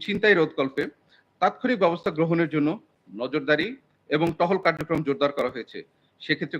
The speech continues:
কোনো অনিয়ম পাওয়া গেলে মোবাইল কোর্টের মাধ্যমে আইনানুগ ব্যবস্থা গ্রহণ করা হবে।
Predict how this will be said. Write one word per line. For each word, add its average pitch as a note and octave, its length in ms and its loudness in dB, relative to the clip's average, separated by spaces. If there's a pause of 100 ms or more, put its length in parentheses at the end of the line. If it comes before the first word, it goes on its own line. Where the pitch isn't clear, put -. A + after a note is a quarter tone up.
কোনো F3 120 -2 (100)
অনিয়ম F3+ 320 0
পাওয়া F3+ 240 8
গেলে C3+ 180 0 (440)
মোবাইল F#3 320 4
কোর্টের G#3 300 6
মাধ্যমে G3 340 2 (420)
আইনানুগ F#3 360 0
ব্যবস্থা C#3+ 320 -2
গ্রহণ D3 300 -2
করা A2+ 200 0
হবে। - 200 -16